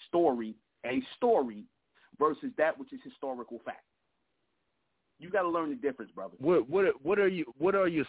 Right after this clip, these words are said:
Speaker 2: sources though on that?
Speaker 1: I'm giving, I gave, oh, now, now you want the sources? We dealing with historical fact,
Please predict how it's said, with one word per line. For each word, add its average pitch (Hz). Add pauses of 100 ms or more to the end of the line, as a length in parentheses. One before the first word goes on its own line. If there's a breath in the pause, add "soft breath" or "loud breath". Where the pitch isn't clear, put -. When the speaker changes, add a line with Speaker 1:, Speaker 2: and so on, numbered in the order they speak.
Speaker 2:
sources 165 (100)
though 104 (200)
on 117
that? 107 (1080)
Speaker 1:
I'm 214
giving, 214
I 269
gave, 233 (280)
oh, 190
now, 214
now 185
you 208
want 202
the 180
sources? 226
We 196
dealing 196
with 185
historical 196
fact, 233